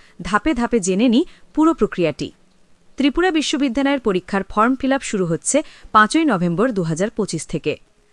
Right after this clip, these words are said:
পাঁচই নভেম্বর থেকে শুধুমাত্র প্রথম ও তৃতীয় সেমিস্টারের ছাত্রছাত্রীরা ফর্ম ফিল আপ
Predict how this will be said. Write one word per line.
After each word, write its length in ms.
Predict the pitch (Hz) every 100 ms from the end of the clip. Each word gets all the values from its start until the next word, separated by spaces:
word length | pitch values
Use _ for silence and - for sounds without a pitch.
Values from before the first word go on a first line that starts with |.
| _ -
পাঁচই 280 | 220 214 302
নভেম্বর 420 | 285 175 170 165 160 170
থেকে 180 | 147 277 - _ -
শুধুমাত্র 500 | - 269 320 330 370
প্রথম 340 | - 180 - 277 -
ও 40 |
তৃতীয় 360 | 190 262 240 311
সেমিস্টারের 560 | - 185 175 - 180 180
ছাত্রছাত্রীরা 760 | - 175 170 - 156 - 156 226 - _ -
ফর্ম 240 | - 285 320
ফিল 160 | 254
আপ 100 | 208